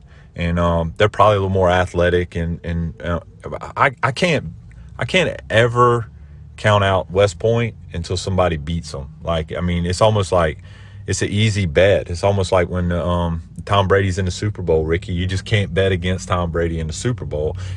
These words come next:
You can't bet, or Bama. You just can't bet up against Bama. I mean, I know they got a loss this year, but you almost gotta say it's Bama's to lose, even though as bad as I hate to say that, and everyone that knows it knows I hate saying that.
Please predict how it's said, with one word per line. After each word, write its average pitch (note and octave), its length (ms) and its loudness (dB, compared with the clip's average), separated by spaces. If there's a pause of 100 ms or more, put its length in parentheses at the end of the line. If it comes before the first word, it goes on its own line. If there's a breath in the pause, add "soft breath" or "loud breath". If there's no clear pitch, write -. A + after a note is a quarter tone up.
You F#2+ 140 0
can't G2+ 360 0
bet, G2 280 4
or C3 180 8
Bama. F#2+ 440 2
You G#2+ 120 -4
just G#2 160 -4
can't G#2+ 260 -2
bet G#2 200 4
up F#2 60 -2
against G2+ 300 -4
Bama. F#2 440 0 (360 loud breath)
I F2+ 120 0
mean, F#2 160 2
I F2+ 40 4
know G2 140 4
they G2 80 2
got G2 140 6
a F2 40 4
loss F#2+ 300 4
this - 180 -4
year, G#2 160 2
but F2+ 240 4
you F#2+ 200 0
almost A2 320 4
gotta F#2 160 2
say E2+ 440 -2
it's E2+ 220 -12
Bama's G#2 480 2
to F2+ 80 0
lose, G#2 640 2 (320 loud breath)
even G2+ 240 2
though A2 140 10
as G2+ 100 4
bad G#2+ 300 6
as G#2 80 2
I G2 160 2
hate A2 180 -2
to E2+ 60 -12
say A2+ 340 0
that, E2+ 240 -2
and E2+ 80 -4
everyone G2 320 0
that F#2 120 0
knows F#2+ 340 2
it D#2+ 120 -4
knows F#2+ 280 2
I F#2 140 2
hate F2+ 200 -2
saying F#2+ 360 0
that. D2 260 -8